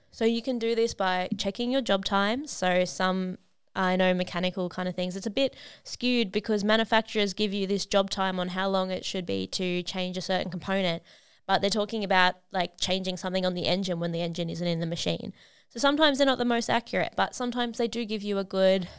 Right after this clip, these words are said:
kind of goal to work towards. Um, and then you can also talk to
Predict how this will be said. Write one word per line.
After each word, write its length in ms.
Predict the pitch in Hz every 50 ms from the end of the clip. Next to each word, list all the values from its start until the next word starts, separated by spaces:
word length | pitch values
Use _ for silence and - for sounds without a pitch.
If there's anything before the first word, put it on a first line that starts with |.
| - - _ -
kind 220 | - - 196 196
of 240 | 196 185 202 214 190
goal 340 | - 196 190 208 226 220 -
to 160 | - - 233
work 300 | 214 233 240 254 254 -
towards. 720 | - 285 269 311 302 302 302 311 311 311 - - - _ _ _ _ _ _ _ _ _ _ _ _ _ -
Um, 320 | 202 202 202 202 202 202 -
and 280 | - 208 214 214 214 208
then 500 | 233 247 233 208 190 185 196 208 214 220 _ _ _ _ _ _ _ _ _ _ _ _ _ _ _ _ _ _ - -
you 80 | 233
can 120 | 233 247 233
also 460 | - - 220 226 247 262 - 285 277
talk 320 | 262 - 233 226 226 226 -
to 360 | - 220 214 208 202 202 202